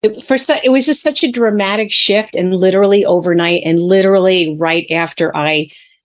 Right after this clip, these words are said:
really stepped into, "Screw this, I'm not wasting any more time," that I knew I was onto something very, very powerful.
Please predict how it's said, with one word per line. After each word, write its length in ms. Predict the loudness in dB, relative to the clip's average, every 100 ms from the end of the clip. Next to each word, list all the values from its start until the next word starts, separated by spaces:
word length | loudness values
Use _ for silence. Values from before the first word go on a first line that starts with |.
| -4
really 260 | 0 0 0
stepped 460 | -2 -2 -4 -2
into, 520 | -2 0 0 0 -2 -6
"Screw 400 | -6 -4 -2 0
this, 500 | 0 0 -2 -4 -8 _ _ _ _
I'm 100 | -4
not 140 | 0
wasting 360 | 0 0 0 -2
any 140 | -2 -2
more 160 | -4
time," 420 | -6 -8 -10 -12 _ _ _ -20 -20 -20 _ _ _ _ _ _ -2
that 320 | 0 0 -4 _ _ _ _ _ -4
I 180 | 0 2
knew 260 | 2 4
I 100 | 2
was 240 | 2 0 0
onto 340 | -2 -2 -2
something 520 | -4 -4 -6 -8 -12 -16 _ _ _ _ _ _ _ _ _ _ _ _ _ _
very, 300 | -4 -2 0
very 200 | -2 -6
powerful. 540 | -6 -6 -6 -10 -20